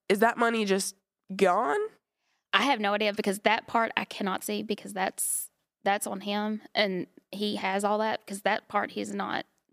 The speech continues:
Speaker 2: sending to the house. So I don't know where that's going.
Speaker 1: But if he sold the business for one point one million or one point seven, I, and I told you this in the shop too, it doesn't make any sense because he still could have paid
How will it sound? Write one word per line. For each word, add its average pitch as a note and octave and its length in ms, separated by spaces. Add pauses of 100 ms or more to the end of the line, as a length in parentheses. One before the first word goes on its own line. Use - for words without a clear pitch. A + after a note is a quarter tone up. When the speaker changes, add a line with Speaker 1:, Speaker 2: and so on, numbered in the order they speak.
(160)
Speaker 2:
sending F#3+ 360
to - 100
the - 80
house. - 460 (340)
So G#3+ 100
I G3+ 40
don't A3 160
know G3+ 80
where G3 160
that's - 260
going. - 360 (480)
Speaker 1:
But C#4 100
if C#4+ 40
he D4 80
sold D#4 280
the C#4 80
business B3+ 360
for G3+ 140
one G#3 120
point - 260
one F#3+ 180
million F3 380
or F3+ 240 (100)
one A3 240
point A#3 200
seven, F3+ 440 (540)
I, A#3+ 140
and A3+ 100
I C#4 80
told D4 240
you A#3+ 100
this A3+ 160
in G#3 80
the F#3 80
shop - 320
too, - 380 (340)
it A#3+ 100
doesn't C#4 260
make D#4 160
any B3 160
sense A#3+ 320
because G#3+ 320
he A#3+ 100
still B3 300
could D4+ 120
have B3+ 120
paid G3 580